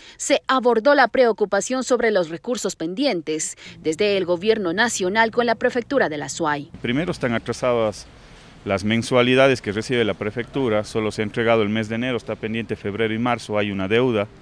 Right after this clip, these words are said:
Speaker 2: a la prefectura, pero adicionalmente hay una deuda de alrededor de diecisiete millones de dólares de lo que tiene que ver con la venta de acciones de las empresas eléctricas que la prefectura de la suai era accionista.
Speaker 1: Dinero que servirá, señala Lloret,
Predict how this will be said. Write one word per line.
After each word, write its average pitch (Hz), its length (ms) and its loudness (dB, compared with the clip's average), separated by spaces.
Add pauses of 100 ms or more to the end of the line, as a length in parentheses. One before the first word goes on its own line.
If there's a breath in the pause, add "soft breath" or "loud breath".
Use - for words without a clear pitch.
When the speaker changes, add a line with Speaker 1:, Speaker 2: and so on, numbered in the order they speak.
(340 loud breath)
Speaker 2:
a 98 80 -6
la 98 100 -4
prefectura, 131 480 0
pero 120 180 0
adicionalmente 143 720 0
hay 127 100 0
una 113 180 -2
deuda 120 300 0
de 104 100 -2
alrededor 117 360 -2
de 113 120 -2
diecisiete 117 600 -4
millones 113 400 0
de 107 120 -2
dólares 104 500 -2 (400 loud breath)
de 101 80 -6
lo 95 120 -4
que 104 120 -8
tiene 117 240 -4
que 107 100 -6
ver 101 180 -2
con 104 180 -4
la 92 100 -2
venta 113 480 -2
de 98 100 0
acciones 107 540 -2
de 95 80 -2
las 90 160 -6
empresas 104 400 -8
eléctricas 123 560 -6
que 98 320 -2
la 90 140 -4
prefectura 104 500 -2
de 98 80 2
la 95 100 0
suai 104 320 0
era 92 140 -4
accionista. 107 540 -10 (480)
Speaker 1:
Dinero 302 360 6
que 262 120 2
servirá, 226 440 4
señala 196 420 0
Lloret, 147 460 -6